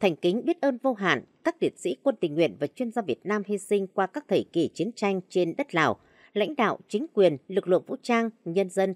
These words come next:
và học sinh đứng dọc hai bên đường, cầm cờ hai nước Việt Nam và Lào, vẫy chào tiễn các hải cốt liệt sĩ về với đất mẹ Việt Nam. Tại Nghĩa trang liệt sĩ huyện Ngọc Hồi,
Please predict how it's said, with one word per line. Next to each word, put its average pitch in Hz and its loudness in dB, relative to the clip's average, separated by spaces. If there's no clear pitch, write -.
và 185 0
học 180 0
sinh 262 -2
đứng 190 -2
dọc 190 0
hai 240 -4
bên 214 0
đường, 165 6
cầm 202 4
cờ 190 4
hai 269 0
nước 330 2
Việt 190 0
Nam 247 -2
và 175 2
Lào, 147 4
vẫy 220 0
chào 170 0
tiễn 202 4
các 330 -2
hải 160 4
cốt 294 0
liệt - 0
sĩ 240 -2
về 175 4
với 175 2
đất 320 0
mẹ 175 0
Việt 143 -2
Nam. 170 0
Tại 214 8
Nghĩa 214 2
trang 294 -4
liệt 220 0
sĩ 208 2
huyện 285 2
Ngọc 185 0
Hồi, 185 6